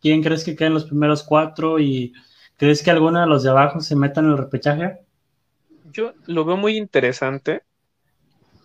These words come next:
Speaker 2: Lo veo, estos últimos partidos van a ser, espero, buenas, bu-, buenos partidos. Yo como veo así como están, León, Pumas, Tigres, este, el Cruz Azul, los veo que más o menos ahí se van a quedar, no va a haber mucho,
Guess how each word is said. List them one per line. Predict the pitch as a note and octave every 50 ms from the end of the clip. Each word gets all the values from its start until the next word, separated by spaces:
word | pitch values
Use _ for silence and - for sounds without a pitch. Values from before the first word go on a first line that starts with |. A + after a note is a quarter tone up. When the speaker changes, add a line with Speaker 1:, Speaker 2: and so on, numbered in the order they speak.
| _ _ _ _ _ _ _ _ -
Speaker 2:
Lo | C#3 D3 D3 D3
veo, | D3 E3 F3 F#3 F#3 F3+ D#3+ -
estos | F3+ - - G3 G3
últimos | F#3+ F3+ G3 F3+ D#3+ -
partidos | - A#2+ B2 B2+ C#3+ C#3+ C#3
van | C#3 C#3+ C#3+
a | C3
ser, | B2+ - D3 C3+ B2+ A#2+ A#2+ A#2+ _ _
espero, | - A2+ C3 - - D3 C#3 C#3 B2 A2+ A2+ _ _ _ _ _ _
buenas, | - B2+ C3+ C#3 C#3+ C#3 B2+ A2+ G#2+ - - - - _
bu-, | - B2 C3+ C#3 -
buenos | C#3 C3+ C#3+ D#3+ F3 E3+ D3+ C#3+ _
partidos. | - A#2+ A#2 A#2+ - C#3 C#3+ D3 E3+ G#3+ G#3+ - - _ _ _ _ _ _ _ _ _ _ _ _ _ _ _ _ _ _ _ _ _ - D#3 D3+
Yo | E3 F3 F#3 F#3 F#3
como | - F3 D#3 D3+ C#3+ C#3 C#3
veo | D3+ E3+ F#3 F#3+
así | F3 E3+ - F3+ -
como | - E3 D3+ C3+ C3
están, | C3+ C3 - - E3 F3 F3 F3+ F3+ E3+ D3+
León, | C#3+ C#3+ C#3 D3 D#3 D#3 D#3 D#3 D#3 D3
Pumas, | - D3 D3+ D3+ D3 D3 C#3+ C3 C3 - _
Tigres, | - D3+ C#3+ C#3+ C#3 C#3 C#3 C3 B2 B2 A#2+ - -
este, | A#2 A2 - _ - A#2
el | A2 A2+ A#2
Cruz | - B2+ B2+ C3+
Azul, | C3+ C3 - D#3 E3 F3
los | E3 D#3 D3
veo | D3 D#3+ E3+ E3+
que | - - E3+ E3
más | E3 E3+ F3+ G3 G#3+ A#3 A3+ -
o | G#3+
menos | G#3 G#3 G3+ G3+ G3+ - -
ahí | D#3+ D#3+ E3+
se | - - E3+
van | E3 E3 E3 E3
a | D#3+
quedar, | - - B2+ B2+ C3+ D3 D3+
no | D#3 D#3 D#3
va | D#3 D#3
a | D3+
haber | D3+ D3 D3
mucho, | D3 D3 C#3+ C#3+ C#3 - - - D#3 D3 C3 A2+ F#2+ D2 -